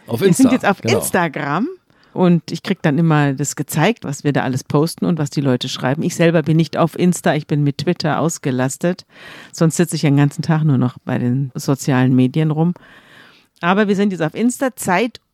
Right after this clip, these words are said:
Speaker 2: unterstrich Verbrechen. Da kann man uns folgen und mit uns kommunizieren.
Speaker 1: Ja, wunderbar.
Speaker 2: Ja.
Speaker 1: Das gucke ich mir auch an.
Speaker 2: Ja.
Speaker 1: Ja.
Speaker 2: Und jetzt muss ich dir noch was sagen.
Speaker 1: Nee.
Speaker 2: Jetzt wird's persönlich.
Speaker 1: Hm.
Speaker 2: Ja. Ich muss dir was, ein Geständnis machen.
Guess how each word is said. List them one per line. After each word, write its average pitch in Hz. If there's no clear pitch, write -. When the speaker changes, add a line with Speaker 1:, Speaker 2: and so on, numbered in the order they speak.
Speaker 2:
unterstrich 226
Verbrechen. 160
Da 185
kann 175
man 170
uns 147
folgen 175
und 196
mit 185
uns 151
kommunizieren. 135
Speaker 1:
Ja, 90
wunderbar. 110
Speaker 2:
Ja. 139
Speaker 1:
Das -
gucke 101
ich 98
mir 107
auch 85
an. -
Speaker 2:
Ja. 151
Speaker 1:
Ja. -
Speaker 2:
Und 170
jetzt 202
muss 214
ich 220
dir 214
noch 175
was 127
sagen. 190
Speaker 1:
Nee. 190
Speaker 2:
Jetzt 180
wird's 180
persönlich. 151
Speaker 1:
Hm. 170
Speaker 2:
Ja. 151
Ich -
muss 202
dir 170
was, -
ein 190
Geständnis 170
machen. 123